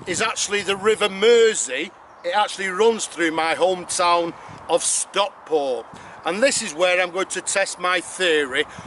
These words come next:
of whether a fountain pen floats. And what I propose to do is actually go down there,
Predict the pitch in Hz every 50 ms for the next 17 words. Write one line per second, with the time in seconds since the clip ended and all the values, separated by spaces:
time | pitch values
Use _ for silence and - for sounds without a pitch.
0 | - - - 208 202 170 185 180 196 196 190 165 196 190 180 - - - - -
1 | - - - 180 190 196 - - - - 196 190 185 185 180 - - - 190 185
2 | - - - - 170 170 170 165 151 - - - - - - - - - - -
3 | 160 170 190 208 214 190 156 135 - - - - - - - - - - - -
4 | - - - - - - - - 180 190 190 196 185 - 185 262 285 294 269 -
5 | 240 233 - - 196 208 208 214 - - - 214 202 - - 196 202 196 196 196
6 | 202 - - - - - - - - - - - - 160 160 - 185 170 - -
7 | 160 151 - - - 180 196 226 254 - - 247 254 254 262 277 269 262 247 233
8 | 220 220 226 240 240